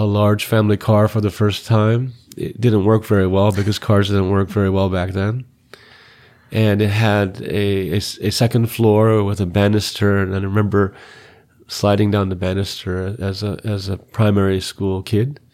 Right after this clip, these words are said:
Uh, things were, were very, very happy. Um, and then my father and my family moved to Baltimore, Maryland, where my father was recruited away from the University of Pennsylvania to Johns Hopkins University in Baltimore.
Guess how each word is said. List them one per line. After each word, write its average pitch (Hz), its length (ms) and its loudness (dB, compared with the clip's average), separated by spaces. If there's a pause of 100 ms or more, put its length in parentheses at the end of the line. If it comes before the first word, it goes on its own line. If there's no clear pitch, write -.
(680)
Uh, 95 160 -2
things 120 260 -2
were, 120 320 2
were 107 280 -2
very, 113 320 0
very 110 260 0
happy. 101 540 -4 (920)
Um, 104 440 -4 (320)
and 120 160 2
then 151 360 0
my 117 240 2
father 113 680 2 (480)
and 110 180 -4
my 101 140 -2
family 120 400 2
moved 104 320 0
to 104 80 -4
Baltimore, 104 440 0
Maryland, 98 640 -2
where 104 200 -4
my 101 300 -2 (600)
father 110 340 2
was 101 220 0
recruited 110 400 2
away 107 260 2
from 104 200 -6
the 107 80 0
University 107 460 2
of 90 60 -4
Pennsylvania 104 580 -2
to 98 200 -4
Johns 104 360 -4
Hopkins 98 460 -6
University 95 540 -6
in 95 100 -6
Baltimore. 98 560 -8